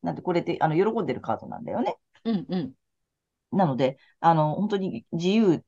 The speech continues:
Speaker 1: を得て喜んでいるっていう場面なので、うーん。でね、し-、まあ、あとね、しがらみから解放されるなんていう意味もあるので、ちょっとさ、
Speaker 2: うん。
Speaker 1: 距離を取ることでさ、うん、自分からしがらみに入ってませんか？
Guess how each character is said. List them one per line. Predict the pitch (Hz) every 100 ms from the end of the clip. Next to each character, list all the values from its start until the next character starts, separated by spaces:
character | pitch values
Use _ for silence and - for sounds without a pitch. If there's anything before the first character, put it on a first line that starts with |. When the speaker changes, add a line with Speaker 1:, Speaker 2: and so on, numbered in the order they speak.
| _ _ _ -
Speaker 1:
を | 147
得 | 156
て | 156
喜 | 127 143 151 165 160
ん | 151
で | 131
い | 117
る | 156
っ | 160
て | 123
い |
う | 117
場 | 135
面 | 127 120 113 -
な | 127 120
の | 120
で、 | 143 139 123 - _ _ _ _ _ _ _ _ -
う |
ー |
ん。 | 143 143 139 135 131 131 127 123 117 110 - _ _ _ _ _ _ _ _ _ _ -
で | 190
ね、 | 156
し-、 | - 180
ま | 156
あ、 | -
あ | 233
と | 247
ね、 | 143
し | - 214
が | 339
ら | 381
み | 381
か | 339
ら | 330
解 | 330 349
放 | 381
さ | 370 349
れ | 349
る | 349 320
な | 151
ん |
て | 123
い | 139
う |
意 | 165
味 | 147
も | 131 123
あ | 135
る |
の | 123 117
で、 | 139 143 127 - _ -
ち |
ょ | 539
っ |
と | -
さ、 | 165
Speaker 2:
う | 107
ん。 |
Speaker 1:
距 | - - 605 622
離 | 240
を |
取 | 160 302
る | 208
こ | 131
と | 135
で | 120
さ、 | 123 127 - _ _ _ _ _ _ _ _ _ _ _ _
う | 175
ん、 | 147 -
自 | 156
分 | - 508
か | 508 480
ら | 466
し | - 320
が | 381
ら | 392
み | 381
に | 359
入 | 349 381
っ |
て | - 381
ま | 359
せ | 359
ん | 254
か？ | -